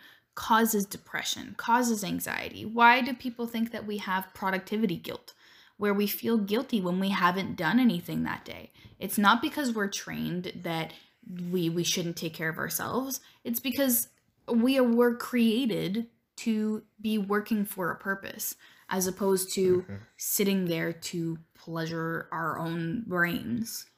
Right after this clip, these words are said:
Speaker 2: Uh, you look at anyone who works outside as, like, a manual labor outdoors job, they're tired at the end of the day. They're exhausted, but they feel so satisfied.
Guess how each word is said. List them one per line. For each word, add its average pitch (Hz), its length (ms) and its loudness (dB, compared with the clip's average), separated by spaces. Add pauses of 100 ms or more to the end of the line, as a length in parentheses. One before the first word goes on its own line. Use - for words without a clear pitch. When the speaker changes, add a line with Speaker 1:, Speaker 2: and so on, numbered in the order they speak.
(420)
Speaker 2:
Uh, 101 100 -6
you 113 220 0
look 135 200 6
at 127 100 2
anyone 127 300 2
who 123 80 2
works 113 200 4
outside 107 560 2 (640)
as, 107 140 0
like, 101 140 0
a 98 60 -4
manual 98 580 2
labor 95 380 0
outdoors 101 440 -4
job, 131 340 -2 (400)
they're 127 120 -2
tired 104 440 4
at 101 60 0
the 104 80 -2
end 95 80 -4
of 95 60 -6
the 95 60 -6
day. 113 60 -16 (160)
They're 156 140 4
exhausted, 101 720 -2 (260)
but 110 160 -4
they 123 100 4
feel 113 260 2
so - 340 -2
satisfied. - 540 -4